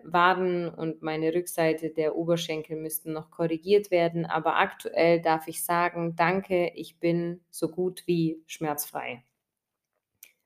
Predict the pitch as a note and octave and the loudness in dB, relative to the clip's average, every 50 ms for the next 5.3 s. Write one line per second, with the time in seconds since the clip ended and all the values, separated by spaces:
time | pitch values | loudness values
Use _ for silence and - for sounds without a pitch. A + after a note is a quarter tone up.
0 | _ - F#3+ F3 G3 - A#3 - - B3 A#3 A3+ A3+ G3+ F3+ F#3 F#3 F#3 - - | _ 6 8 10 10 8 8 8 10 10 10 10 10 10 8 8 8 6 6 6
1 | F#3+ F#3+ G3 - - F#3+ G3 - - - - E3 F#3+ G#3 G#3+ G3 G3+ - - F3+ | 8 8 8 6 4 2 0 0 -2 2 4 4 6 6 4 0 -2 -2 -2 -2
2 | E3+ - - F3 E3+ E3+ - F#3+ F#3+ F#3 F3+ F3 - F3 E3+ E3 D#3+ E3 - - | -2 0 0 -2 -2 0 0 0 0 0 -2 -4 -4 -6 -6 -6 -6 -8 -8 -6
3 | - - C4 C#4 - - G3 F#3+ B3 C#4+ - - - - G#3+ G3 F#3 F#3 F3+ E3+ | -2 0 0 0 0 2 4 4 4 4 2 -2 -2 -2 0 2 2 2 2 2
4 | E3+ E3+ E3+ E3 E3 D#3 E3 E3+ F3 F3 F3+ F#3 G3 A3+ A#3+ B3+ D4 C#4+ C4+ C4+ | 0 -2 -2 -4 -6 -4 -4 -4 -2 -2 -2 -2 -2 -2 -4 -4 -4 -2 -2 0
5 | C4 D4+ F#4 - F#4 | 0 -2 0 0 0